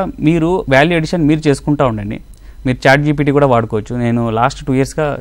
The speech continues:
చాట్ జీపీటీ ఎక్స్‌టెన్సివ్‌గా వాడతాను అనమాట. Even నేను కొన్నిసార్లు question ఆన్సర్ లాంటివి కూడా అడిగేసి, ఆ, better question అడిగితే better answer ఇస్తది చాట్ జీపీటీలో. So, I use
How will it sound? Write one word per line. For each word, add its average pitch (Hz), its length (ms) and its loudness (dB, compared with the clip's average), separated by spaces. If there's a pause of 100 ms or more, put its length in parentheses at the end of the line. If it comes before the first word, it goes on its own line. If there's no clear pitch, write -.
(120)
చాట్ 120 120 0
జీపీటీ 135 280 -2
ఎక్స్‌టెన్సివ్‌గా 139 520 -2
వాడతాను 104 380 -4
అనమాట. - 180 -14 (440)
Even 147 200 4
నేను 131 280 2
కొన్నిసార్లు 127 720 0
question 127 380 -4
ఆన్సర్ 120 320 -4
లాంటివి 120 260 -2
కూడా 127 180 0
అడిగేసి, 117 520 -2 (500)
ఆ, 113 200 2
better 120 320 0
question 165 320 0
అడిగితే 147 260 2
better 139 240 2
answer 131 220 0
ఇస్తది 101 340 -6
చాట్ 104 120 0
జీపీటీలో. 104 440 -8 (520)
So, 135 360 4 (160)
I 131 220 2
use 139 140 -4